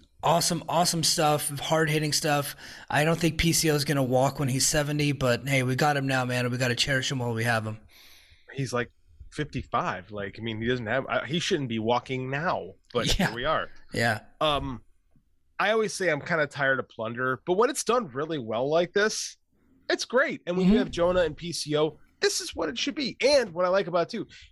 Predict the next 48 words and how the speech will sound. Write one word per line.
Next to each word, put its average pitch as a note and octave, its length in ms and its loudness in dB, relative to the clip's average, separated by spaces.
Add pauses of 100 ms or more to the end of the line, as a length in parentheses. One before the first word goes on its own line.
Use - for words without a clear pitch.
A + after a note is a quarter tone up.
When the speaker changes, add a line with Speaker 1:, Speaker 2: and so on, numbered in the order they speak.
(140)
Speaker 2:
is F3 140 2
this G3+ 220 2
ended E3 280 2
the D3 60 -4
feud. A2+ 400 -8 (300)
Speaker 1:
Yeah. A#2 240 0
Speaker 2:
Right? D#3 240 2 (220)
It's - 80 -12
over. E3+ 380 2
Feud's E3 240 -4
over. D3+ 300 2
Jonah, D3+ 460 0 (640)
happy B2+ 180 -2
Speaker 1:
So, - 160 0
Speaker 2:
trails. C#3+ 260 -2
Thank C3 180 -4
you B2+ 80 -12
for C3 60 -2
Speaker 1:
yep. C3 80 0
Speaker 2:
coming. C#3+ 300 -2 (260)
Speaker 1:
Great D3+ 220 2
six D3+ 200 2
Speaker 2:
Um, C#3+ 60 -4
Speaker 1:
months, C#3 220 -4
Jonah. B2+ 280 -2
Loved B2 280 0
him. A#2 40 0
Speaker 2:
great. F3 200 2 (340)
Yeah, C#4+ 200 0
great F3 280 -4
six - 240 -8
months. F#3+ 300 2
He F#3 100 -10
put E3+ 240 -2
over F3+ 240 2
the D#3 100 0
new D#3+ 200 2
monster D3+ 440 0
on D#3+ 100 0
the D3 80 -2
way C#3 180 2
out. F3+ 240 0
This A#3 160 -10
is F4+ 100 -12
the F#4+ 80 -8
way G4 120 2
pro F#4 220 -4
wrestling's F#4 440 -4